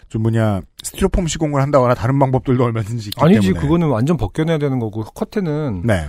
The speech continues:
Speaker 2: 전기장판 같은 거를 건다고 생각하면 되는 거잖아요.
Speaker 1: 아. 있-, 있나요? 그런 물건?
Speaker 2: 없으니까.
Speaker 1: 모르겠네요. 없을
Speaker 2: 어.
Speaker 1: 것 같네요.
Speaker 2: 왜 없을까? 없는 데는 이유가 <laughs> 있겠죠, 사실.
Speaker 1: 예.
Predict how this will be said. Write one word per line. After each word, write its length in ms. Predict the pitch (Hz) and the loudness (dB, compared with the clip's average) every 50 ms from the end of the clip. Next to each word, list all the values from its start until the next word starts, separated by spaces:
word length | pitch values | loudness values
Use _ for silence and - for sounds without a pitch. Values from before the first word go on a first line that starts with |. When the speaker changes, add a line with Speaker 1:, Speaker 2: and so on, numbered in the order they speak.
| 69 | -8
Speaker 2:
전기장판 460 | - - 175 208 220 220 214 - 220 202 | -4 0 0 2 2 2 0 0 0 0
같은 220 | 190 180 - 185 175 | -2 -2 -2 -4 -2
거를 140 | 170 160 143 | -2 -4 -4
건다고 460 | - - 107 107 123 143 180 185 180 | -4 -4 -2 0 0 2 0 0 0
생각하면 320 | 156 185 175 - 180 165 | -2 -4 -4 -2 -4 -4
되는 180 | 104 95 98 107 | -2 -4 -4 -6
거잖아요. 300 | 110 104 101 92 87 85 | -6 -8 -8 -6 -6 -6
Speaker 1:
아. 1080 | 80 80 82 87 90 90 90 90 90 92 92 92 92 92 92 92 92 90 90 87 85 80 76 71 69 67 65 - _ _ _ _ _ _ _ _ _ _ _ _ _ - - - - _ _ _ _ _ _ _ _ _ _ _ _ _ - | -4 -4 -2 -2 -2 -2 -2 -2 -2 -2 -2 -2 -2 -2 -4 -4 -4 -6 -6 -8 -8 -10 -12 -12 -14 -16 -18 -20 _ _ _ _ _ _ _ _ _ _ _ _ _ -20 -20 -20 -20 _ _ _ _ _ _ _ _ _ _ _ _ _ -8
있-, 280 | 127 127 110 - - 156 | -6 -6 -6 -4 -4 -2
있나요? 380 | 131 127 131 135 127 151 208 | -2 2 2 4 4 2 2
그런 160 | - 180 156 | 0 0 0
물건? 340 | 139 123 117 107 123 165 262 - | 0 -2 -2 -2 -2 -2 -4 -6
Speaker 2:
없으니까. 840 | - 117 127 - - - - - 175 170 151 - - 98 90 85 | -4 -2 -2 -2 -4 -14 -10 -4 -2 -2 -2 -2 -4 -6 -4 -2
Speaker 1:
모르겠네요. 480 | 87 127 120 110 107 98 85 78 76 71 | 2 4 6 6 6 4 2 -2 -4 -4
없을 240 | 80 98 92 90 87 | -2 0 0 0 0
Speaker 2:
어. 20 | |
Speaker 1:
것 100 | 82 101 | 0 -2
같네요. 320 | 87 78 71 69 71 73 78 - - | -4 -4 -6 -8 -10 -12 -12 -14 -4
Speaker 2:
왜 120 | - 131 139 | 0 2 2
없을까? 360 | 123 - - - - - 113 | 2 0 -4 -14 -18 -14 -10
없는 280 | 120 123 151 185 220 220 | -8 -6 -4 -4 -4 -2
데는 180 | 226 208 135 | -2 -2 -2
이유가 200 | 113 117 101 110 113 | -2 0 0 0 -2
<laughs> 40 | |
있겠죠, 460 | - - - - - - - - - - 196 | -4 -6 -2 -2 -2 -2 -2 -12 -10 -10 -10
사실. 500 | 175 - 185 160 151 147 135 117 92 80 | -10 -10 -6 -2 0 2 2 0 -2 -6
Speaker 1:
예. 100 | - | -10